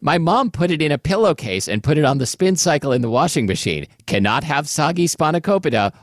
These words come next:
Also, never put garlic in this recipe." <laughs> What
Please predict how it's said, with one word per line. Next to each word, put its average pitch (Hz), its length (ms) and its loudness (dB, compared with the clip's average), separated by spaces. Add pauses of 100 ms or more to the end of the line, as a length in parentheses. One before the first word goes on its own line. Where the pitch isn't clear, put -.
(120)
Also, 131 340 2
never 127 460 0
put 127 240 -4
garlic 120 360 0
in 127 100 -4
this 104 180 -4
recipe." 110 560 -2
<laughs> - 40 -2 (1400)
What 170 320 2